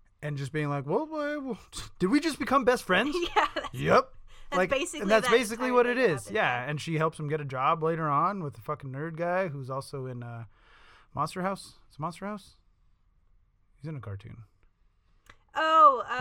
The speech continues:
Speaker 1: voice of
Speaker 2: um,
Speaker 1: that guy. He
Speaker 2: he's
Speaker 1: looks
Speaker 2: in
Speaker 1: the
Speaker 2: a lot of things.
Speaker 1: Yeah,
Speaker 2: He
Speaker 1: he
Speaker 2: was
Speaker 1: looks the
Speaker 2: in,
Speaker 1: same.
Speaker 2: uh, Doctor, no, he was in Jurassic Park.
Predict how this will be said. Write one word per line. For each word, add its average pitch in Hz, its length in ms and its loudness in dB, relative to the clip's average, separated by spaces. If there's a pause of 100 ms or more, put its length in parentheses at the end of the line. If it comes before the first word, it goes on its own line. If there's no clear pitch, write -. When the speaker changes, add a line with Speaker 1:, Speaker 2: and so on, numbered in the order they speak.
(160)
Speaker 1:
voice 254 120 -2
of 254 60 -8
Speaker 2:
um, - 60 -10
Speaker 1:
that 87 80 -12
guy. 85 240 -16 (420)
He 120 80 -14
Speaker 2:
he's 120 80 -10
Speaker 1:
looks 127 160 -10
Speaker 2:
in 254 60 -6
Speaker 1:
the - 60 -2
Speaker 2:
a - 20 -4
lot 226 200 -2
of 359 80 -14
things. - 240 -20
Speaker 1:
Yeah, 123 200 -6 (120)
Speaker 2:
He - 80 -20
Speaker 1:
he 294 60 -16
Speaker 2:
was 277 100 -10
Speaker 1:
looks 302 120 -8
the 302 80 -6
Speaker 2:
in, 294 40 -8
Speaker 1:
same. 285 140 -10
Speaker 2:
uh, 254 380 -10 (1600)
Doctor, 269 260 -18 (540)
no, 202 340 -14
he 285 120 -12
was 294 100 -14
in 262 200 -14
Jurassic 262 320 -12
Park. - 240 -14